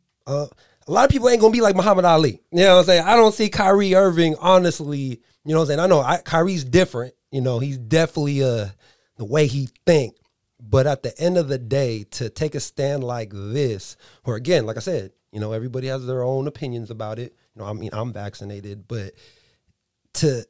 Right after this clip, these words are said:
to, to see that, to be, I think he's already vaccinated, to be honest with you.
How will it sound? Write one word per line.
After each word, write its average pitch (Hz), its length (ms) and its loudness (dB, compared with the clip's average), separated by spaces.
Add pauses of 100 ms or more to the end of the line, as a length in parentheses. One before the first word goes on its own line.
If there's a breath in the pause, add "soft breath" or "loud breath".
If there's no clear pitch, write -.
(120)
to, 139 180 -2
to - 160 -10
see 220 340 -2
that, 185 340 -4
to 175 60 -4
be, 240 100 2
I 240 260 0
think 226 180 -4
he's 247 140 0
already 123 360 0
vaccinated, 104 560 -14
to 113 60 -14
be 107 140 -12
honest 117 320 -4
with - 160 -20
you. - 180 -20